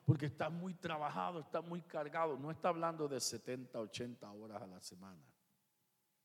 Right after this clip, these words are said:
Está hablando de que cuando usted y yo tratamos de entender, "¿Por qué mi muchacho está actuando de esa manera? ¿O por qué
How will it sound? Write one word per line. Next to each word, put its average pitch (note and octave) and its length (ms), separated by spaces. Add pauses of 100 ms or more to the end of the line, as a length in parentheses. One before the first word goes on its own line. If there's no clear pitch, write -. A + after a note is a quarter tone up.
(880)
Está B2+ 220
hablando E3 380
de C#3 100
que B2+ 140
cuando B2+ 300
usted C#3+ 360
y C#3 80
yo C#3+ 160
tratamos C3 680
de B2+ 60
entender, A#2 500 (280)
"¿Por A2+ 100
qué B3 140
mi F4+ 120
muchacho A3 440
está C#3+ 220
actuando A#2 420
de F#2+ 60
esa F#2+ 180
manera? E2 440 (920)
¿O A#2 100
por A#2+ 200
qué G3+ 240